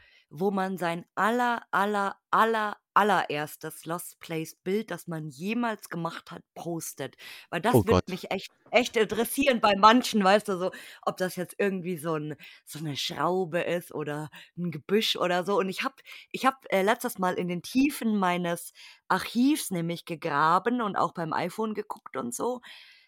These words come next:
Speaker 1: ähm, und, äh, hab dann nämlich auch schon ein Foto und ich werde,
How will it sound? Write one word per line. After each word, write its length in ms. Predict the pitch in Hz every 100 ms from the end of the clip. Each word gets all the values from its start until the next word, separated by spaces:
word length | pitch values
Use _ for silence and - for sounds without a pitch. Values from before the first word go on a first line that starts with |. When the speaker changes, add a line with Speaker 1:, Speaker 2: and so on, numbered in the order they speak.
| _
Speaker 1:
ähm, 520 | 190 190 190 196 196 -
und, 600 | 185 180 180 180 180 -
äh, 120 | 185
hab 260 | 170 247 -
dann 160 | 208
nämlich 300 | 196 185 175
auch 100 | 185
schon 220 | - 185 175
ein 60 |
Foto 340 | 165 214 220 175
und 160 | 139
ich 220 | 156 - 147
werde, 480 | 170 185 170 165